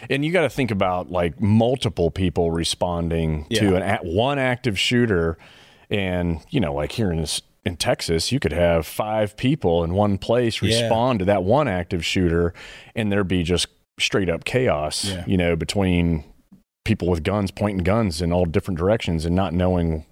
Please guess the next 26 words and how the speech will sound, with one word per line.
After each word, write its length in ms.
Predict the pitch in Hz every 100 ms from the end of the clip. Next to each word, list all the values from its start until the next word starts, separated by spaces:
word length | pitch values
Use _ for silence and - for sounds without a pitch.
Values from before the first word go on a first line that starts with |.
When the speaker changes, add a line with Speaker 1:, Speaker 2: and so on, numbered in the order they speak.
| -
Speaker 1:
really 340 | 87 107 143 104
where 300 | 90 123 131
did 140 | 110
the 80 | 98
first 260 | - 117 110
shots 380 | - 101 -
come 240 | - 110 110
from. 380 | - 78 73 76
So 400 | - 101 85 80 - - - - -
it 100 | 123
becomes 360 | 127 165 165
a 20 | 123
very 220 | 117 101
complex 540 | 113 110 101 104 -
environment 600 | 87 90 104 92 82 80
where 400 | - 87 85 82 - - - -
training, 500 | - 117 113 107 92
training, 440 | 85 113 104 92 85
training 460 | - 107 95 80
has 380 | 78 76 76 - -
gotta 240 | 104 95
be 180 | 82 87
a 60 |
part 360 | 80 - 101 90
of 500 | 82 78 76 - - -
that, 260 | 87 -